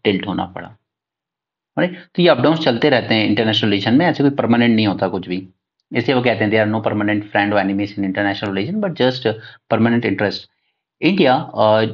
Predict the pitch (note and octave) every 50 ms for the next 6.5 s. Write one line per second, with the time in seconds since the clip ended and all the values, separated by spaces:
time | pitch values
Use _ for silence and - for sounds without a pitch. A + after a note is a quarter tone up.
0 | - - - - _ _ _ _ - A2+ A2 A#2 C3 C#3 C#3 B2+ A#2 C3 D#3+ F3
1 | F3 - - C#3 C3+ D3 D3 D#3 D3 - D#3+ D#3 D3+ D#3 D#3 C3+ B2 A#2+ C3 C#3+
2 | C#3+ C#3 C#3 A#2+ A2 A#2 A#2+ A#2 C#3 C3+ C3+ C#3 D#3 D3+ D3+ - C#3+ C#3+ E3 E3
3 | - A2+ B2 C#3 C#3 - - - _ _ _ - B2+ C3 B2+ B2+ A2+ - C3+ A2
4 | A2+ G#2+ G2+ - - G2+ - A#2 A2 B2+ B2+ B2 C#3 C#3 - A#2 A2 B2 B2 A#3+
5 | A#2 A#2 A#2+ - C#3+ C#3+ G#2+ G2+ - G#2 F#2+ A2 B2+ B2 A#2 G#2 G2 F#2+ F2+ F#2
6 | F#2 - G2 F#2+ F#2 F#2+ F2+ - F2+